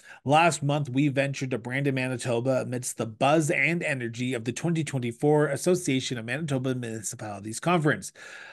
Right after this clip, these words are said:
Amidst the conference, we seized the opportunity to engage with local leaders from across the province. Now, today, we are delving into the pressing issues confronting communities, firsthand, that is,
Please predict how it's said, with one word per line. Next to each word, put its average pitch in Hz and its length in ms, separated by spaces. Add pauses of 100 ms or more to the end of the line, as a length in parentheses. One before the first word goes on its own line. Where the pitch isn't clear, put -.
Amidst 160 380
the 160 100
conference, 165 460
we 147 100
seized 160 340
the 147 120
opportunity 135 640
to 131 180
engage 131 440
with 123 160
local 165 480
leaders 120 480 (280)
from 147 160
across 120 580 (140)
the 139 80
province. 143 560 (360)
Now, 147 120
today, 156 260
we 156 140
are 147 80
delving 143 320
into 131 180
the 131 80
pressing 151 460
issues 120 340
confronting 117 540
communities, 123 680
firsthand, 160 640
that 113 180
is, - 280